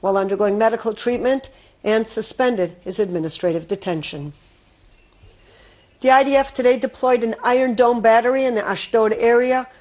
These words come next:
amid fears of renewed rocket fire into Israel from Gaza. The move was made as part of preparations for a potential escalation of tensions in connection to Alan's condition and concern that he may die.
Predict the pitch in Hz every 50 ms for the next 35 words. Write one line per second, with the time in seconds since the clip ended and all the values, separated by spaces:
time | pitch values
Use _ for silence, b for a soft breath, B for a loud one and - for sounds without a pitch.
0 | B B B 196 202 208 208 196 196 - - 247 240 233 233 214 202 180 202 202
1 | 214 226 214 180 180 208 220 233 247 - 254 214 - - 220 208 208 202 196 196
2 | 185 - - 220 208 220 233 220 - - 202 180 156 202 196 208 214 208 - 262
3 | 254 269 262 b b b b b b b - 180 180 185 180 175 180 190 175 -
4 | 208 214 214 214 208 208 - - - - 240 240 240 233 233 - - 233 220 220
5 | 208 208 208 226 233 - - 262 254 - - 208 196 190 - 208 180 _ - -
6 | 254 262 269 - 269 233 - 196 - - - 208 202 202 202 196 - - 208 202
7 | - - 220 214 220 220 - 262 254 262 262 - - B B B B B B B
8 | B 208 202 190 - - 202 208 208 226 240 240 - - 285 262 - 233 - -
9 | 180 180 190 180 180 185 180 - - 202 190 196 202 196 - - 240 247 240 -
10 | B B B B B B - 233 233 233 226 - 214 214 - - - 247 240 233
11 | 208 180 175 202 196 190 180 160 - - 214 214 220 208 175 156 147 151